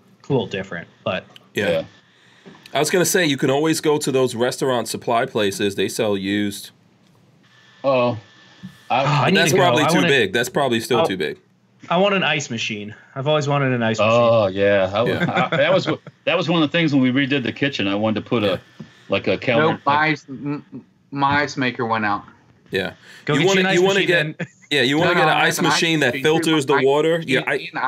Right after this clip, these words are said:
Speaker 4: ice maker are both out right now.
Speaker 2: Yeah.
Speaker 4: They're a pain in the ass.
Speaker 2: Yeah.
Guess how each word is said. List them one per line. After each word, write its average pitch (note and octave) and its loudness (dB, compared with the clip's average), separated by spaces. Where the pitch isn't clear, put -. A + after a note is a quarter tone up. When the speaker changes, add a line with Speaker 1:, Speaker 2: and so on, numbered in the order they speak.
Speaker 4:
ice C3+ -20
maker B2 -2
are A#2 0
both C3 0
out G2+ 0
right F#2+ 2
now. G2 0
Speaker 2:
Yeah. G2+ 2
Speaker 4:
They're G#2 2
a G2 -6
pain B2 -2
in A2+ -4
the G2+ -4
ass. G2+ -2
Speaker 2:
Yeah. F2+ -2